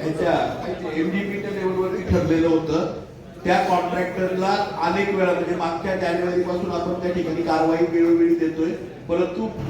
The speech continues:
नगरपालिकेची भावना होती की ते पैसे नगरपालिकेचे परत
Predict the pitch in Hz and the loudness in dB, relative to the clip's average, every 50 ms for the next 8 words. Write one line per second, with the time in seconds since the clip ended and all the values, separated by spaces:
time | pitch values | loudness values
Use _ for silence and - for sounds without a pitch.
0 | 165 175 175 202 208 208 208 202 208 202 202 - - 214 196 185 175 175 175 170 | 2 2 4 4 4 2 2 2 2 0 0 0 -2 -2 -2 -2 0 2 2 2
1 | 175 175 170 160 160 - 147 311 - - - - - - - - - 190 - 208 | 2 2 2 2 2 2 2 0 0 0 -4 -6 -10 -12 -10 -8 -8 -2 0 0
2 | 202 202 202 196 196 196 - - 220 220 220 226 - - - - - - - - | 2 2 2 2 2 0 2 2 2 2 2 0 0 -2 -6 -8 -8 -12 -12 -8
3 | 139 156 170 175 196 190 180 190 190 185 185 190 190 - 202 208 196 196 185 185 | -4 -2 0 2 2 2 0 0 0 0 0 0 0 -2 -2 -2 0 0 0 0
4 | 185 | 0